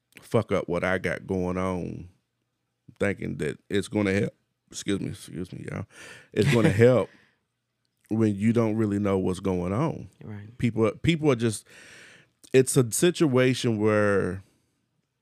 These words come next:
Speaker 1: there's a lot of chiefs.
Speaker 2: And not enough Indians.
Speaker 1: Yes.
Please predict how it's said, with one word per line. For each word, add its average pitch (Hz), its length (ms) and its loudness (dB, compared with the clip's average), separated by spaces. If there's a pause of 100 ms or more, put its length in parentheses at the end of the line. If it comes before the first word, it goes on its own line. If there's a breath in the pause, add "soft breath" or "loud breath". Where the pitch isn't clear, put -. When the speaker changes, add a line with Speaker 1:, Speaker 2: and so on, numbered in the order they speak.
(200)
Speaker 1:
there's 98 400 0
a 98 80 0
lot 98 460 0
of 101 300 -4 (1700)
chiefs. - 560 -4 (720)
Speaker 2:
And 95 180 -12
not 98 200 -12
enough 104 300 -16
Indians. 113 640 -18
Speaker 1:
Yes. - 600 -8